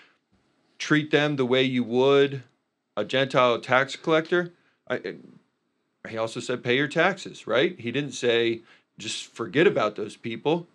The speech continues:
I, th-, the goal of, of Jesus is unity. He, he wants unity, and,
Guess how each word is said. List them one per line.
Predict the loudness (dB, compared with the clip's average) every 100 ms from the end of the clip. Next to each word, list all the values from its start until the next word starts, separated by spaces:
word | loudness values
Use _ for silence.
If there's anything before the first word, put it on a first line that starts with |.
| -4
I, |
th-, | -4 -6 -6
the | -4
goal | -2 2 4 4 2 0
of, | 0 2 4 2 -2 -10 _ _ _ _
of | -4 -2
Jesus | -2 0 0 -2 -4
is | -8 -6
unity. | -6 -4 -6 -10 -14 _ _ _ _ -16 -10
He, | -6 -6
he | -4 -4
wants | 0 0 0 -4
unity, | -8 -8 -8 -6 -6
and, | -6 -6